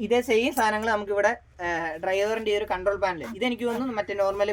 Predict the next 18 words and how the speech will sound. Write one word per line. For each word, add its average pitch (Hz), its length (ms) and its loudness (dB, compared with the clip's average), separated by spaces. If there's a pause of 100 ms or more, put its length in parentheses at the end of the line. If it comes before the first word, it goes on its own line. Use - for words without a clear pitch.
ബി 190 100 2
എസ് 185 80 -8
സിക്സിലും 185 360 -4
ഉണ്ട്. 170 140 -6 (600)
ഈ 254 140 -2
സീറ്റിൻ്റെ 311 420 0
സാധനം 220 320 4
നമ്മുടെ 196 240 6
എ 185 120 0
ടി 190 140 -2
പിയുടെ 196 280 2
ഈ - 100 -2
ഒരു 196 100 -2 (720)
മോഡൽ, 202 320 4
പ്രീമിയം 214 360 0
മോഡൽ 202 260 0
സീറ്റുകളിലാണ് 175 540 0
വരുന്നത്. 156 240 -6